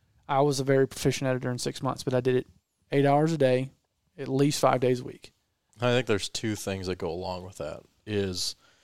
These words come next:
Speaker 2: <clears throat> obviously the time, like, you have to put in the time, and there has to be a desire to edit and create at that level.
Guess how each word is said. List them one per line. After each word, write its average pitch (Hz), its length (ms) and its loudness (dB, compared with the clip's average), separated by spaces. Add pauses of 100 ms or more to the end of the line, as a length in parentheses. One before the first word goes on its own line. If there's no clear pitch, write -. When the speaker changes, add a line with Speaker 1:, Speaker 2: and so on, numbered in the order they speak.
(600)
Speaker 2:
<clears throat> 117 280 -2
obviously 110 460 2
the 98 100 -8
time, 98 480 -6 (140)
like, 101 180 -10
you 101 80 -4
have 107 240 0
to - 80 -20
put 110 180 -10
in 92 80 -10
the 90 60 -12
time, 90 360 -6 (500)
and 104 180 -2
there 101 120 6
has 120 280 0
to 120 100 -10
be 104 160 -4
a 95 40 0
desire 101 840 2 (160)
to 98 640 -2 (720)
edit 110 400 4 (260)
and 101 120 -6
create 101 460 2
at 80 100 -2
that 78 200 -4
level. 90 340 -6